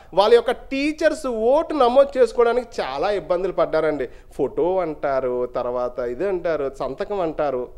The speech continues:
ఏంటి సార్, మనం ఎక్కడున్నాం సార్? Authenticated system.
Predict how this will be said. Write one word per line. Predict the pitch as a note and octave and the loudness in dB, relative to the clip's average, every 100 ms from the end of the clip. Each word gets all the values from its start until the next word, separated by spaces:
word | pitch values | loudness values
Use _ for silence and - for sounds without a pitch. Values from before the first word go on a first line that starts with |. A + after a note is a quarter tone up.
| - | -18
ఏంటి | D3+ A#2+ E3+ G#3 | -12 -10 -10 -8
సార్, | C4 | -8
మనం | B3+ A#3+ A3 | -6 -4 -2
ఎక్కడున్నాం | D3+ A2+ A#3+ D4+ C#4+ A#3 | -4 -4 -4 -2 -2 -2
సార్? | A3+ G#3+ G#3 - - - D#3 | 0 0 -2 -6 -16 -8 -2
Authenticated | D4+ D4+ D#4 D4+ D4 D4+ | 0 0 0 -2 -2 -4
system. | C#4 B3+ A3 - D4+ | -6 -8 -8 2 2